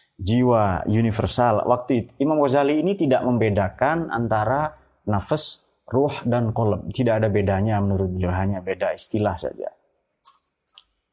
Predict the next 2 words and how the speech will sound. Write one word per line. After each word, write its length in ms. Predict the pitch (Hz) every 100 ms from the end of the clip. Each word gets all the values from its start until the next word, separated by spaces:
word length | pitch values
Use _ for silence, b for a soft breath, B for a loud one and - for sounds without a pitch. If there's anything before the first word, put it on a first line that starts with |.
| _ _ _ _ _ _ _ _ _ _ _ _ -
Eh, 680 | 92 90 90 92 92 90 82 - _ _ _ _
orang 160 | 117 123